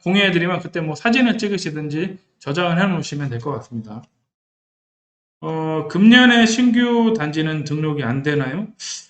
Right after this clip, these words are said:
아, 금년에 신규 단지는 등록이 됩니다.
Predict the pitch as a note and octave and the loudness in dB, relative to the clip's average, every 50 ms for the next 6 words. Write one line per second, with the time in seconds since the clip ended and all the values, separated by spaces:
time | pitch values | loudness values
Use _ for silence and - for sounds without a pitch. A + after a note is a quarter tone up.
0 | _ _ - D3+ D#3 D#3 D#3 D#3 D#3 D3+ D3 D3 D3 - - F3+ F#3 G#3+ A#3 C4 | _ _ -10 -6 -6 -4 -4 -2 -4 -4 -4 -6 -8 -8 -6 0 4 6 6 6
1 | C4 C4 B3+ B3 A3+ - B3+ C4+ C4 C#4 C#4 B3+ A3+ G#3 F#3+ G3 G3 G3+ A#3 A3+ | 6 4 4 2 2 0 -2 -2 0 0 2 4 2 2 4 2 2 4 4 2
2 | F3+ C3+ A2 G2 - - _ _ _ _ _ _ _ _ _ _ _ _ _ - | 2 0 -2 -6 -10 -16 _ _ _ _ _ _ _ _ _ _ _ _ _ 0
3 | F#3+ G3+ A3 A#3 G3+ E3+ - C3 C3+ D3+ D#3+ E3 D#3 C3+ A2+ G#2 F#2+ | 2 4 6 6 4 2 -2 -2 -4 -4 -4 -4 -6 -8 -10 -12 -14